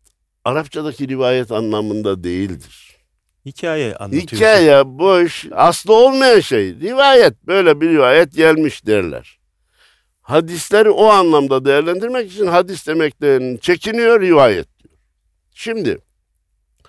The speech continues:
Speaker 1: ha, ne için dedik? Biz "Ve ma erselnake illa rahmeten lil alemin" iyice anlaşılsın, anlaşılsın ve gençlere iyi anlatılsın derken kardeşim,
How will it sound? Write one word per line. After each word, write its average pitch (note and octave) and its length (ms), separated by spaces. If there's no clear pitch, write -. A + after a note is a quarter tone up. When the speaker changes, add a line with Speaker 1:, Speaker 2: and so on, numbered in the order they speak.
Speaker 1:
ha, A#2+ 120
ne F#3 160
için G#3 340
dedik? F#2+ 320
Biz F#3+ 360
"Ve C3 100
ma G3+ 200
erselnake F#3 760
illa F3+ 280
rahmeten E3 500
lil E3 140
alemin" F3 520
iyice G3+ 280
anlaşılsın, D3 1000
anlaşılsın B2+ 840
ve A#2 100
gençlere A2+ 560
iyi B2 180
anlatılsın C3 720
derken C4 420
kardeşim, D#3+ 540